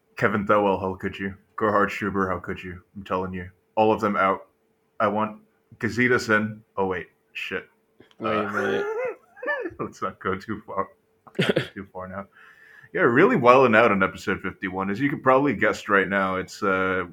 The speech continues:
Speaker 1: w-, we are very much in the thick of struggle season. Uh,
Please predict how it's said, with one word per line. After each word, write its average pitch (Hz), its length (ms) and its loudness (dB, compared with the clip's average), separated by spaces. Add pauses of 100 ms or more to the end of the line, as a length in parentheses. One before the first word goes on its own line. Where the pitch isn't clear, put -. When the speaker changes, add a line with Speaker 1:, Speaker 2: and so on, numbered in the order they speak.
(140)
Speaker 1:
w-, 120 180 -10
we 156 140 2
are 107 320 4
very 117 320 4
much 104 560 0
in 107 420 0 (140)
the 95 100 -6
thick - 360 -2 (100)
of 95 100 -14
struggle 87 380 -4
season. 92 420 -14 (840)
Uh, 95 240 -2